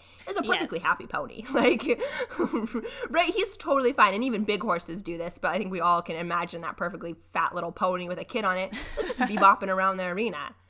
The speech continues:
Speaker 1: There's nothing wrong with that. That horse is fine. <laughs>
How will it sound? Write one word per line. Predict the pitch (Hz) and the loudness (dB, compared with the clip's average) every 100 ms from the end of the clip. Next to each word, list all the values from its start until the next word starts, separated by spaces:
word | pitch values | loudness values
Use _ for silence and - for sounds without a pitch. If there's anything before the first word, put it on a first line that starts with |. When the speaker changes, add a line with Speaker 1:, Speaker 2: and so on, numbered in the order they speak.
| _ _ _ _ _ _ _ _ _ | _ _ _ _ _ _ _ _ _
Speaker 1:
There's | - 220 403 523 571 | -6 -2 2 4 4
nothing | 427 | 6
wrong | 214 - 311 | 12 12 10
with | 180 | 2
that. | - - | -4 -4
That | 220 | 0
horse | 311 370 | 2 0
is | 294 | 2
fine. | - 247 135 139 196 - - - | 10 12 12 4 -2 -2 -4 -12
<laughs> | 247 | -12